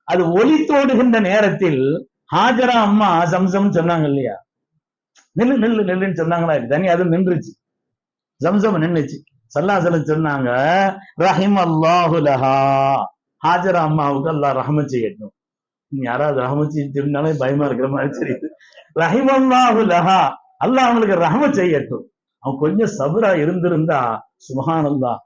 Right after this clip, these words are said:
தண்ணி அப்படி ஓடி இருக்குமே சொன்னான். எல்லாரும் சம்சம பயன்படுத்திருக்கலாமே. ரஹிமல்லாஹு லஹா, அல்லாஹ் அவங்களுக்கு ரஹமத் செய்யட்டும்.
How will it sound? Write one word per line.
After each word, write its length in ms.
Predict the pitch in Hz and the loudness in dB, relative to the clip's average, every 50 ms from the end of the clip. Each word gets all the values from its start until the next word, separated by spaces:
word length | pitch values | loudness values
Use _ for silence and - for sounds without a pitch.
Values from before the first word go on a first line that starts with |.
| _ _ _ _ | _ _ _ _
தண்ணி 420 | - 117 113 127 175 202 220 220 | -8 -6 -4 -2 0 0 0 0
அப்படி 380 | 143 110 - - - 233 226 190 | -2 -4 -6 -4 -2 0 0 2
ஓடி 240 | 170 170 175 190 | 2 2 2 2
இருக்குமே 320 | 185 160 147 139 135 143 139 127 | 0 0 -2 -4 -6 -6 -6 -6
சொன்னான். 340 | 110 - _ _ _ _ _ _ _ _ _ _ _ _ _ _ _ | -8 -12 _ _ _ _ _ _ _ _ _ _ _ _ _ _ _
எல்லாரும் 840 | - 117 139 156 175 196 214 240 262 285 302 311 330 359 349 285 277 | -6 -4 -2 0 0 2 2 2 2 2 2 2 2 2 2 2 2
சம்சம 320 | 294 277 285 269 285 269 262 | 2 2 2 2 2 2 2
பயன்படுத்திருக்கலாமே. 1000 | 247 247 262 247 233 226 220 190 226 214 175 190 190 180 175 180 175 175 165 151 - - _ _ _ _ _ _ _ _ _ - - | 4 4 4 4 4 2 2 2 0 0 0 0 0 0 0 0 0 -2 -2 -2 -4 -6 _ _ _ _ _ _ _ _ _ -8 -4
ரஹிமல்லாஹு 680 | 165 170 202 233 240 226 196 180 165 160 151 151 143 139 | -2 0 0 2 2 2 2 2 2 2 0 0 0 -2
லஹா, 200 | 123 127 113 117 131 | -2 -2 -4 -4 -4
அல்லாஹ் 260 | 143 180 208 208 185 | -2 0 0 0 0
அவங்களுக்கு 280 | 165 165 165 151 143 127 | 0 -2 -2 0 -2 -2
ரஹமத் 300 | 117 156 165 156 147 139 | -2 -2 -2 -4 -4 -2
செய்யட்டும். 400 | 131 120 117 104 - 117 113 107 | -2 -2 -2 -4 -6 -10 -10 -10